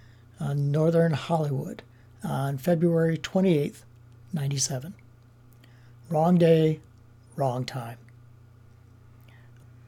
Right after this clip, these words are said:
With the bank robbery, there were as many bullets flying as swallows in Capistrano. Then there were cops and cameras everywhere.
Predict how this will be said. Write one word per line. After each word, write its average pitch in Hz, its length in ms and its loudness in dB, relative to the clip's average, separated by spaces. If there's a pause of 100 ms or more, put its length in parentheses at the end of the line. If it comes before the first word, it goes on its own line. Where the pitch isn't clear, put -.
(120)
With 220 180 8
the 170 60 2
bank 135 280 -4
robbery, 135 460 -8 (1000)
there 151 180 2
were 147 420 2
as 185 220 4
many 170 200 6
bullets 208 640 2
flying 139 540 -4 (400)
as 143 100 -6
swallows 165 680 0
in 147 100 -2
Capistrano. 143 800 -6 (840)
Then 170 220 4
there 170 120 6
were 147 200 2
cops - 560 -4
and 160 160 -2
cameras 165 640 -2
everywhere. 135 560 -2